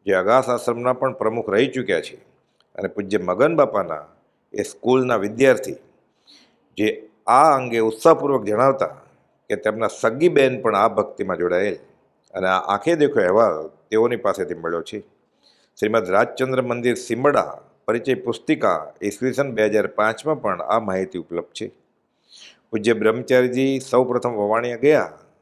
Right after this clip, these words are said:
ત્યારે ભાગોળેથી પરમ કુપોદેવની જન્મભૂમિના સ્થળ સુધી ખમીસ કાઢી,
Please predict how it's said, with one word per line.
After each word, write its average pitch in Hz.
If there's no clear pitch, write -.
ત્યારે 95
ભાગોળેથી 120
પરમ 143
કુપોદેવની 131
જન્મભૂમિના 139
સ્થળ 113
સુધી 101
ખમીસ 107
કાઢી, 107